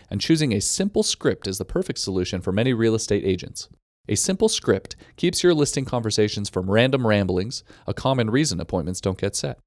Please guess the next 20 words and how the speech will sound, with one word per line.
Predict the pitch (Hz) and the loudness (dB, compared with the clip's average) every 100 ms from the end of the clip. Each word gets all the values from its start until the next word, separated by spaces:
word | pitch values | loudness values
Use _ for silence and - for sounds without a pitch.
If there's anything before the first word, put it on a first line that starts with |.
| _ _ _ _ - | _ _ _ _ -2
The | 113 | 0
simplest | - 190 240 247 - | 2 2 4 2 0
scripts | - 98 - | 2 0 0
boil | 87 117 160 | 4 6 6
the | 185 | 2
conversation | - 139 131 - 101 - 95 | -2 -2 0 0 0 0 0
down | 92 90 90 | 0 0 -2
to | 90 | -4
one | 90 104 120 | 0 0 0
question. | - 98 - - - _ - - - - | 2 2 2 -12 -16 _ -20 -20 -20 2
"When | 120 185 | 4 4
would | 151 113 | 2 2
you | 185 | 0
like | 127 - | -2 -4
to | 101 | -4
sell | 98 98 | 0 2
your | 113 | 0
property?" | - 170 - - _ _ _ _ - | 0 -2 -4 -10 _ _ _ _ -2
That's | 147 170 | 0 4
it. | 160 - | 4 2